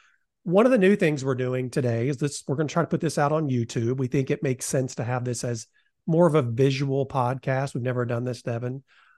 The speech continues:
So I wanna start sharing my screen now t-, so people can get an idea of what we mean when we talk about the different townships in central Indiana. So a good way to think about Indianapolis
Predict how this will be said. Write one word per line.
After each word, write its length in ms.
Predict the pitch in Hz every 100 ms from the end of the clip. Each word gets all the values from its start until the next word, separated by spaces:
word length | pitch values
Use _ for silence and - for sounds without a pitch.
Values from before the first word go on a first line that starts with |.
| _
So 160 | -
I 40 | 165
wanna 120 | 220
start 340 | - 185 160
sharing 420 | - - 143 147 160
my 180 | 143
screen 500 | 131 - - 135 131
now 400 | 110 107 107 139 - _ _ _ -
t-, 80 | -
so 180 | - 127
people 280 | - 131 135
can 140 | 135
get 160 | 127 123
an 100 | 120
idea 720 | 123 117 117 139 117 113 113 _ _ -
of 140 | 147 127
what 220 | 143 214
we 200 | 156 139
mean 380 | 127 135 131 123
when 100 | 123
we 80 |
talk 260 | 123 135 123
about 200 | 123 123
the 60 | 120
different 360 | 123 131 -
townships 760 | - 123 120 120 117 110 - - _ _ _ _ _ _ - -
in 140 | 151
central 380 | - 147 117 123
Indiana. 500 | 120 113 113 113 101 - - - - _
So 180 | - 175
a 40 |
good 140 | 147 269
way 180 | 254 233
to 60 |
think 240 | 190 190 180
about 500 | 147 147 139 135 - _ _ _ _ _ _ _ _ _ _ _ -
Indianapolis 1040 | 185 170 147 147 147 143 120 120 - -